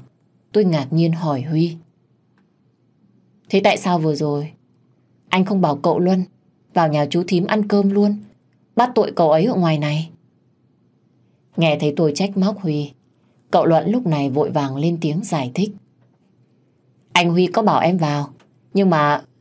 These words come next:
em muốn uống cà phê ở ngoài này ạ." "Thế à? Tôi cứ tưởng anh ấy ngược đãi cậu."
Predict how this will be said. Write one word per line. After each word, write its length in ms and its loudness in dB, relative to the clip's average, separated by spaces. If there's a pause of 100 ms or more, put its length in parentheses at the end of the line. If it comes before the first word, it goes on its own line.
(160)
em 200 4
muốn 260 2
uống 180 2
cà 120 0
phê 180 0
ở 120 2
ngoài 240 -2
này 220 -2
ạ." 180 -10 (1040)
"Thế 180 2
à? 240 0 (520)
Tôi 180 2
cứ 80 2
tưởng 280 0 (400)
anh 180 0
ấy 120 4
ngược 220 0
đãi 200 0
cậu." 300 -2